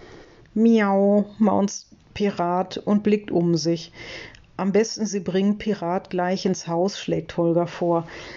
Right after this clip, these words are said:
„In der offenen Kiste können Sie ihn gut tragen.“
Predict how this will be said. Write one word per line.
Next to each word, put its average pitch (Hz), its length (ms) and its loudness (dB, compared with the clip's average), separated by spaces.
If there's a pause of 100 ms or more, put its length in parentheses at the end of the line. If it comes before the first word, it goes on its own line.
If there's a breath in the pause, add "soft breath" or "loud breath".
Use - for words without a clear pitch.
(120)
„In 208 100 2
der 202 160 4
offenen 202 400 2
Kiste 214 400 -2
können 208 320 0
Sie 196 140 -2
ihn 196 160 2
gut 208 200 2
tragen.“ 170 640 -2